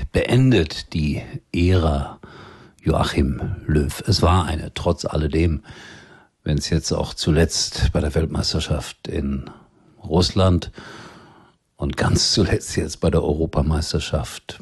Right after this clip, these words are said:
nicht so überzeugend gelaufen ist. Resultatsmäßig, Achtelfinale, zwei null in Wembley verloren. Ich finde, das kann passieren.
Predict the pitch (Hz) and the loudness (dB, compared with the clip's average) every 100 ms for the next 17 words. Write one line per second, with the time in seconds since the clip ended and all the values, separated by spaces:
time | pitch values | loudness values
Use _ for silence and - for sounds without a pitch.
0 | - _ - - 76 - - 76 80 67 | -20 _ -8 -2 -2 -4 -4 -2 0 -2
1 | - - - 78 76 73 69 76 - 67 | -4 -4 -4 -2 -2 -2 -2 -2 -2 -6
2 | 65 - - - - - - - - 82 | -6 -6 -8 -14 -20 -20 -20 -20 -2 0
3 | 80 82 78 78 80 - 71 69 - - | 2 2 2 2 0 -4 -6 -6 -8 -10
4 | - _ - 90 - 76 - 76 71 - | -16 _ 0 0 0 -4 -4 -6 -6 -6
5 | - 95 92 92 92 82 90 90 92 95 | -2 2 4 6 4 4 4 4 6 4
6 | 85 - 82 82 87 78 - - - - | 2 0 0 0 0 -2 -6 -12 -10 -12
7 | - - - _ - - 117 127 101 - | -16 -20 -20 _ -4 2 4 4 4 4
8 | 104 101 90 - 113 73 - - | 2 4 2 2 2 2 -2 -16